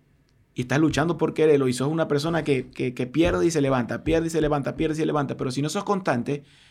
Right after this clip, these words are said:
te vas a seguir cayendo en el mismo punto. Entonces, no es caerse el problema. El problema es que te estás cayendo en el mismo punto, no avanzaste un paso ni siquiera, o dos, o tres. Para eso está la constancia.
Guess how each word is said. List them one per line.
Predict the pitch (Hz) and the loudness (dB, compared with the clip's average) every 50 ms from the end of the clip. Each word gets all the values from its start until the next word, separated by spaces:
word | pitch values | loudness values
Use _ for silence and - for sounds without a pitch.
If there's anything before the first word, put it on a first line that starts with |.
| _ _ | _ _
te | - 139 | 2 4
vas | 156 180 208 | 4 4 4
a | 208 | 4
seguir | 220 208 220 240 247 123 | 2 2 4 2 2 2
cayendo | 185 165 165 233 247 208 185 | 2 2 4 4 4 2 2
en | 165 156 | 2 2
el | 156 | 2
mismo | 170 170 156 131 | 2 0 0 -4
punto. | - - 147 143 123 - - - - - - - - _ _ _ _ _ - | -2 -2 0 0 0 -2 -6 -14 -16 -18 -20 -20 -20 _ _ _ _ _ -6
Entonces, | 151 170 165 180 170 - 185 175 - - | -6 -2 -2 -2 0 0 -2 -2 -2 -2
no | 160 165 185 226 277 | 0 4 4 4 4
es | 294 285 | 4 2
caerse | - - 190 190 208 202 185 185 165 | 0 0 2 4 4 4 4 2 2
el | 151 | 0
problema. | 151 - 123 123 143 151 127 117 - 98 - - _ _ _ _ _ _ _ _ _ _ _ _ _ _ _ - | 2 2 2 4 4 4 4 2 -2 -8 -12 -16 _ _ _ _ _ _ _ _ _ _ _ _ _ _ _ -2
El | - 156 147 | -2 0 0
problema | 147 160 160 175 196 233 | 4 2 4 4 4 2
es | 233 | 2
que | 226 190 | 0 -2
te | 190 170 | -4 -4
estás | 170 - 196 196 | -4 -4 -6 -2
cayendo | - 202 208 214 214 202 185 | 0 0 2 2 0 0 0
en | 165 | 0
el | 156 | 0
mismo | 175 185 180 151 143 | 0 0 0 -2 0
punto, | 160 165 143 120 127 127 | 0 0 0 0 -2 -2
no | 143 170 190 | -2 -2 0
avanzaste | 185 165 143 143 - - - - 156 | 0 0 -2 -2 -2 -4 -2 0 0
un | 139 123 | 0 0
paso | - 170 151 143 135 127 | 0 -2 -2 0 0 0
ni | 127 120 | 0 0
siquiera, | 123 117 - 127 120 113 117 127 - - - - - - - | -2 -4 -2 -2 -2 -2 -2 -10 -14 -18 -20 -20 -20 -8 2
o | - 143 127 117 | 4 4 6 8
dos, | 139 147 147 127 120 - - | 6 6 6 6 2 -2 -2
o | 131 127 127 | -4 -2 0
tres. | - 143 123 | 2 0 0
Para | 123 - 131 131 147 | 0 0 0 2 2
eso | 147 151 160 | 2 0 -2
está | 156 - - 165 | -6 -2 -2 0
la | 165 151 127 - | 0 0 -2 -2
constancia. | 135 131 120 117 - - - - _ - 143 143 139 123 113 - - - - 104 101 95 143 - | -4 -4 -4 -4 -6 -10 -10 -12 _ -4 -2 -2 0 -2 -4 -6 -8 -10 -10 -10 -12 -14 -14 -18